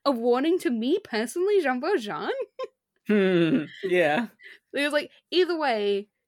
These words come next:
Speaker 1: clearly this garden's been broken into and strangers have been here." And then he's
Speaker 2: Mm.
Speaker 1: like, "Oh, and I do remember, like, when that weird shit was going on with Cosette." But, you know, he's, he's trying to put all the pieces together. He doesn't wanna tell Cosette 'cause he just doesn't wanna freak her out. <laughs>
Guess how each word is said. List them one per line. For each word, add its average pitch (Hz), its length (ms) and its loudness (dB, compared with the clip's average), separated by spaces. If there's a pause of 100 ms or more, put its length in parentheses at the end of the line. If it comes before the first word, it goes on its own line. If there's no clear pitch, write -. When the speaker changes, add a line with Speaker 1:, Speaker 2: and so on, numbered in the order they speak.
(120)
Speaker 1:
clearly 269 600 -4
this 226 180 -6
garden's 220 360 -4
been 190 120 -8
broken 214 300 -4
into 196 420 -4
and 190 100 -8
strangers 196 400 -6
have 180 120 -16
been 202 200 -4
here." 185 380 -12 (640)
And 254 180 0
then 262 100 0
he's - 180 -2
Speaker 2:
Mm. - 20 -4
Speaker 1:
like, 214 280 -2
"Oh, 269 480 -6
and 269 80 -6
I 277 100 -4
do 262 180 -6
remember, 262 500 -4
like, 208 280 -6
when 226 260 -8
that 214 160 -8
weird 233 240 -4
shit - 280 -6
was 220 140 -8
going 214 240 -4
on 202 480 -4 (240)
with 202 160 -8
Cosette." 190 680 -6 (160)
But, 202 420 -2 (200)
you 247 140 2
know, 240 80 4
he's, 247 180 0
he's 277 180 -8
trying 262 240 2
to 269 80 -2
put 247 240 -6
all 233 160 0
the 247 80 -6
pieces 240 480 -6
together. 190 640 -4 (480)
He 208 160 -8
doesn't 240 340 -4
wanna 240 180 -6
tell 214 520 -4
Cosette 226 460 -4
'cause 202 100 -16
he 214 80 -8
just 190 180 -8
doesn't 180 200 -8
wanna 185 140 -8
freak 185 300 -10
her 185 100 -4
out. 160 400 -6
<laughs> - 100 0